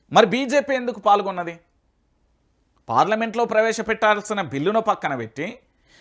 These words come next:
ఈరోజు ఈ కొత్త డ్రామాలు ఏంది అనేది మనం అడగాలి. తెలంగాణలో ఉన్న ప్రతి ఒక్కరు కూడా అడగాలి. రిజర్వేషన్ల పేరుతో కాంగ్రెస్ మోసం,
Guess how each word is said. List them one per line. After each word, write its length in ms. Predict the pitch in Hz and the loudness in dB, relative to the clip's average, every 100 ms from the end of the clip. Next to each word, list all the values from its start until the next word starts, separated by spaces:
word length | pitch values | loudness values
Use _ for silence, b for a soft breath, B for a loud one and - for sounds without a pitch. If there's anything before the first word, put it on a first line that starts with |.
| b | b
ఈరోజు 340 | 175 247 254 | 4 6 6
ఈ 80 | 269 | 4
కొత్త 300 | 247 214 208 | -2 -2 0
డ్రామాలు 420 | 269 262 247 233 | 2 2 2 2
ఏంది 280 | 220 214 196 | 0 -2 -4
అనేది 220 | 190 196 | -4 -4
మనం 240 | 247 220 185 | -2 0 2
అడగాలి. 360 | 190 226 185 | 4 4 2
తెలంగాణలో 600 | 123 160 202 214 214 208 | 0 -4 -4 -2 -2 0
ఉన్న 160 | 202 196 | 0 -2
ప్రతి 280 | 185 175 233 | -4 -4 -2
ఒక్కరు 280 | 208 - 196 | 0 0 -2
కూడా 220 | 202 208 | 2 4
అడగాలి. 320 | 180 185 147 - b b b | 4 4 2 -2 b b b
రిజర్వేషన్ల 680 | 127 175 269 269 262 269 262 | -4 4 6 6 4 4 2
పేరుతో 360 | 254 254 254 | 4 4 4
కాంగ్రెస్ 460 | 254 233 240 247 226 | 0 0 -2 -4 -4
మోసం, 340 | 220 208 127 | -6 -4 -6